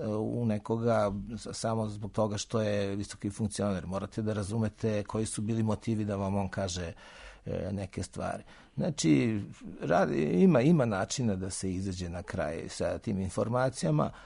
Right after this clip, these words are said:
a foa u knjizi govori o neophodnosti povratka tom istraživačkom novinarstvu koje je praktično, e, kaže, zamrlo, jer je em košta, em traži vremena, a drugo, s-, i,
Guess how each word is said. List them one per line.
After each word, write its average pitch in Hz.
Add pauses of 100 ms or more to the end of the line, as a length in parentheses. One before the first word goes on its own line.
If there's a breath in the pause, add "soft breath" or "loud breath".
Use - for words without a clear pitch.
(240 loud breath)
a 107 (420)
foa 117
u 107
knjizi 135
govori 135 (100)
o 123
neophodnosti 127
povratka 127
tom 127
istraživačkom 110 (300 loud breath)
novinarstvu 101
koje 110
je 98
praktično, 95 (340 loud breath)
e, 90 (640)
kaže, 87
zamrlo, 104 (260 loud breath)
jer 101
je 101
em 135
košta, 113
em 104
traži 117
vremena, 117
a 110
drugo, 113
s-, -
i, 113